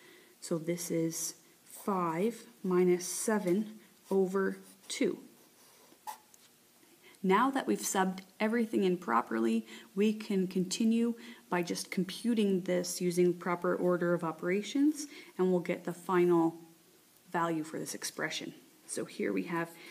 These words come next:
negative two times two times four is eight, plus seven is fifteen, plus three, five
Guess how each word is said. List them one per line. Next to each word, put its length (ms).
negative 480
two 460
times 800
two 240
times 340
four 260
is 200
eight, 320
plus 200
seven 400
is 180
fifteen, 840
plus 560
three, 520
five 540